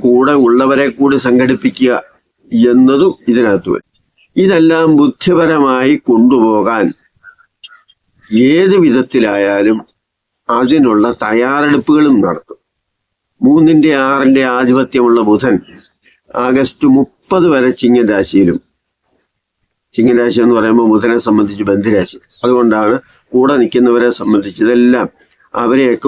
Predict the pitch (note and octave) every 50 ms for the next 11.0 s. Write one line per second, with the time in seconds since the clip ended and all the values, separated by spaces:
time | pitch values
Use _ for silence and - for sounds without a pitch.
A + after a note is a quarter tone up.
0 | A#2+ G#2 G2 A2 A#2 A2+ A2 A2+ A#2 A#2 - B2 A2 A2 A#2+ C3 C#3 C3+ A#2+ G#2
1 | G#2 A2 - - A2+ G2+ G#2+ B2 D3 - _ _ _ _ - B2+ G#2+ G#2 A2 A2+
2 | A#2+ A#2 A#2 A#2 A2+ G#2+ G2 F#2 F2+ A2 F#2 - - C#3+ B2+ B2+ A2+ G2+ F#2 F#2
3 | F#2+ G#2+ B2 C3 - _ _ _ _ - - A#2 G#2 - - - G#2 A2 A2 G#2
4 | G2 F#2+ - - F#3 - _ _ _ _ _ _ _ _ _ _ - - A#2+ A2+
5 | A2 A2+ B2 B2+ C3 C3 C#3 E3+ E3 - - - G2+ G2 F2 D2 D#2 C2 B1 -
6 | - - - _ _ _ _ _ _ _ _ _ _ _ _ _ - C3 B2 C3+
7 | C#3+ D#3 D#3+ E3 D#3+ E3 D#3 C#3+ C3+ C3 C3+ C3 C3 C3 C#3 C3+ A#2 A2+ A#2 A#2+
8 | B2+ B2 B2+ - - C3+ A#2+ A2 G#2+ G#2 G#2 F#2 F2+ E2+ E2+ G#2 G2+ - - _
9 | _ _ _ _ _ _ _ _ _ _ _ _ _ _ _ _ _ _ _ _
10 | _ _ _ _ _ _ _ - - - A#2+ B2 C3+ C#3+ C#3+ C#3+ C3+ - - C#3+